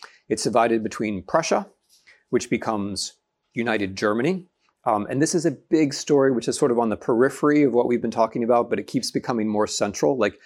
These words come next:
you can ignore the Germans for a while, but eventually they make their way to the center of your attention. Um, so,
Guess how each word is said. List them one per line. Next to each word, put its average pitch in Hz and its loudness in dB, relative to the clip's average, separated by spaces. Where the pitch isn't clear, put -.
you 127 0
can 139 2
ignore 123 2
the 117 0
Germans 107 -2
for 113 0
a 95 2
while, 95 2
but 110 -2
eventually 104 0
they 98 0
make 101 -4
their 98 0
way 98 0
to 107 -10
the 101 -6
center 98 -4
of 98 -6
your 92 -2
attention. 101 -8
Um, 95 -2
so, 90 -2